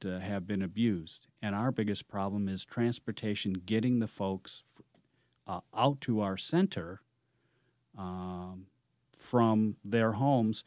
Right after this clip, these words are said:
so that they can go through a, a, the, uh, treatment process or the interview process that, that we, uh, put them through. Uh,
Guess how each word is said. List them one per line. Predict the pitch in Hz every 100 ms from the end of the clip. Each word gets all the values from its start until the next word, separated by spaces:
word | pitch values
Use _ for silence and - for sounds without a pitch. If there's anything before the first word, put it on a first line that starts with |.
| _ _
so | -
that | 113 113
they | 120 113
can | - 120 104
go | 110 110
through | - 110 110 113 110
a, | 95 - 98
a, | - _
the, | 98 - _ _ _ _
uh, | 104 90 85 92
treatment | - 127 123 120
process | - 117 120 - 120 113 113 - -
or | 110 98
the | 92
interview | 104 113 101 104
process | - 110 101 - 98 -
that, | - 95 - _
that | 101 92
we, | 107 95 92 92
uh, |
put | - 151 -
them | 95
through. | 87 - 87 - - _ _ _ - - - _ -
Uh, | 117